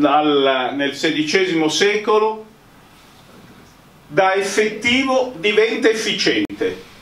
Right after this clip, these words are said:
Si scinde per la prima volta la molecola della cultura. Umanesimo e scienza prendono due strade diverse,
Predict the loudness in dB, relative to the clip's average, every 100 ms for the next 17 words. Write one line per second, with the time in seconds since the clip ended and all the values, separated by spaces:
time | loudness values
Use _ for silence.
0 | -20 -20 -20 -20 -16 -4 0 0 0 0
1 | 2 0 0 2 2 2 -4 -2 0 2
2 | 0 0 0 2 2 4 4 4 0 0
3 | 0 0 -12 -18 -2 0 2 2 4 2
4 | 0 0 2 2 0 -2 0 0 -4 -8
5 | -10 -4 0 0 0 -2 0 0 0 0
6 | 0 2 2 0 -4 -2 0 0 -2 0
7 | 0 0 -2 0 0 0 0 0 0 0
8 | 0 2 2 2 -4 -8 -12 -12